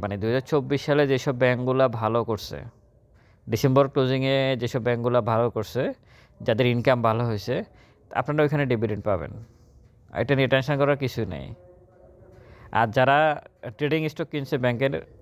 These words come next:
সেটা ওনারা ট্রেডিংয়ের জন্য কিনছে, সেটা ভিন্ন বিষয়, ওনারা জেনে বুঝে কিনছে, ওখানে ওনারা ডিভিডেন্ড খাবে না। কিন্তু যারা ডিভিডেন্ডের জন্য, আহ, শেয়ারের, আহ, ব্যাংকের শেয়ার কিনছে, তারা ঠিকই ডিভিডেন্ড পাবেন, এটা নিয়ে কোনো প্রকারের কোনো টেনশন করার কোনো কিছুই নেই,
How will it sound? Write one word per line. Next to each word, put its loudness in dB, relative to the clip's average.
সেটা 4
ওনারা 2
ট্রেডিংয়ের -2
জন্য 0
কিনছে, -4
সেটা -4
ভিন্ন 0
বিষয়, -4
ওনারা 4
জেনে 2
বুঝে 0
কিনছে, -4
ওখানে -2
ওনারা -2
ডিভিডেন্ড -2
খাবে -2
না। -4
কিন্তু -4
যারা 4
ডিভিডেন্ডের 0
জন্য, 0
আহ, -4
শেয়ারের, 4
আহ, 0
ব্যাংকের 0
শেয়ার -2
কিনছে, -6
তারা 0
ঠিকই -2
ডিভিডেন্ড 2
পাবেন, 2
এটা 0
নিয়ে 0
কোনো -2
প্রকারের 2
কোনো -2
টেনশন -2
করার -2
কোনো -4
কিছুই -4
নেই, -8